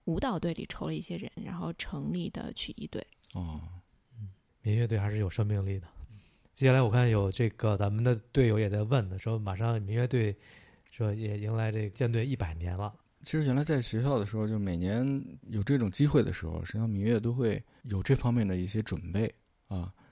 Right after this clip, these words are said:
Speaker 2: 一个是呢，就是参与学校的这种综合性的这种演出。我，我觉得每个队其实都有这种想法，就是说，啊，定期的搞自己的这种专场的音乐会，啊，这个实际上一个呢也是，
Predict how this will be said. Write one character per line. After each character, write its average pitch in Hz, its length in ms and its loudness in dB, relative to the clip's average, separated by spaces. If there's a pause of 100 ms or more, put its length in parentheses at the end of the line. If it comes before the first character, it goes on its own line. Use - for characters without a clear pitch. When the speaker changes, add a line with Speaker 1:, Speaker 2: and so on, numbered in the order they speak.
(120)
Speaker 2:
一 120 120 0
个 147 80 0
是 147 140 -2
呢， 113 180 2
就 113 120 -2
是 107 80 -2
参 127 220 -4
与 110 60 -2
学 - 180 -4
校 123 220 0
的 101 100 0
这 104 120 -2
种 92 180 -4 (380)
综 151 180 2
合 127 120 -2
性 113 180 0
的 98 100 -2
这 92 120 -4
种 85 140 -6
演 78 200 -6
出。 - 300 -8 (100)
我， 117 200 -4 (100)
我 113 120 -4
觉 135 140 0
得 175 60 0
每 113 160 0
个 87 60 -4
队 143 200 -2
其 - 80 -10
实 113 140 -2
都 120 100 0
有 107 100 0
这 95 140 -4
种 76 340 -6 (160)
想 87 280 -4
法， - 260 -6
就 92 100 -10
是 82 60 -8
说， 90 280 -8 (500)
啊， 85 180 -8
定 120 180 -2
期 113 160 -4
的 101 140 -2
搞 71 180 -6
自 - 160 -8
己 90 80 -4
的 73 140 -6
这 95 120 -6
种 80 160 -8
专 123 220 -2
场 - 220 -8
的 65 100 -6
音 69 60 -4
乐 73 160 -2
会， - 240 -6 (640)
啊， 78 260 -4
这 127 160 0
个 85 120 -2
实 82 120 -8
际 87 100 -2
上 85 300 -2 (240)
一 101 140 -4
个 104 120 2
呢 90 200 -2
也 76 120 -4
是， 87 320 -4